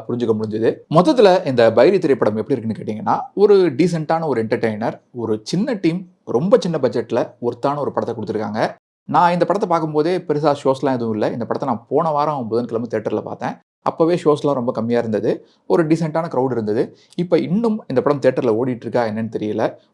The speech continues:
ஒருவேளை ஓடிட்டு இருந்துச்சுன்னா முடிஞ்சா தியேட்டர்ல பாருங்க. அப்படி இல்லைன்னா இந்த படம் ஓ டி டில வரும்போது கண்டிப்பா மிஸ் பண்ணாம பாருங்க.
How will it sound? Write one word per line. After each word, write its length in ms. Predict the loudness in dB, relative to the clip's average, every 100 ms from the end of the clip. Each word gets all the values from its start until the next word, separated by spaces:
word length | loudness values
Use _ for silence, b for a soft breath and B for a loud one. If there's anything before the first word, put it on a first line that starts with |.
| 0
ஒருவேளை 260 | 2 4 4 4
ஓடிட்டு 240 | 2 -2
இருந்துச்சுன்னா 340 | -6 -2 -4 -4 _ -4
முடிஞ்சா 340 | 0 0 0 -2 -4 -6
தியேட்டர்ல 300 | -4 -4 -4
பாருங்க. 220 | -4 -4 -8 -10 _ _
அப்படி 160 | -2 0
இல்லைன்னா 200 | 0 0
இந்த 100 | 0
படம் 180 | 0 0 -4
ஓ 60 | -2
டி 60 | 0
டில 100 | 2
வரும்போது 340 | 0 0 -2 -4 -6 -16
கண்டிப்பா 280 | -8 -4 -2 -2
மிஸ் 140 | -4 -6
பண்ணாம 260 | -4 -4 -6
பாருங்க. 240 | -6 -4